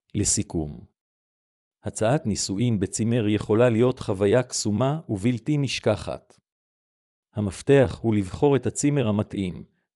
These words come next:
לתכנן את החדר המושלם, לקבוע את האווירה ולבחור את התזמון המושלם. הפוך את זה להפתעה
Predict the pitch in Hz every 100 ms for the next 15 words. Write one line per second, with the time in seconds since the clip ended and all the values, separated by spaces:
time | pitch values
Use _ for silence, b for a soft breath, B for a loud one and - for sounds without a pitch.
0 | - 101 98 - 151 156 - 107 135 123
1 | 101 104 98 - 98 92 85 _ _ _
2 | - 95 - 107 143 117 113 110 95 101
3 | 120 143 135 113 104 95 - 151 139 110
4 | 110 98 131 135 117 113 - 98 85 65
5 | - _ _ _ _ _ _ _ _ _
6 | _ - - 170 165 98 107 98 98 -
7 | 87 80 71